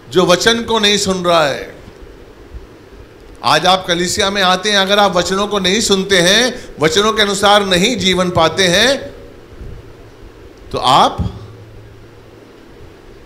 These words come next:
सुकून नहीं पाएंगे, आपके मन में चिंता ही रहेगी,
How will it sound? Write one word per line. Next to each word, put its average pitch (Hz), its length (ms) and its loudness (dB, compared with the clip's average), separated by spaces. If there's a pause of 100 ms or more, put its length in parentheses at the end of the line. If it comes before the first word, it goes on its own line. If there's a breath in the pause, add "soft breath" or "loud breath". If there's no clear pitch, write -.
(120)
सुकून 285 640 -4
नहीं 233 200 2
पाएंगे, 156 680 -4 (4000)
आपके 254 400 2
मन 254 140 0
में 277 140 0
चिंता 214 380 -2
ही 269 160 0
रहेगी, 240 500 -4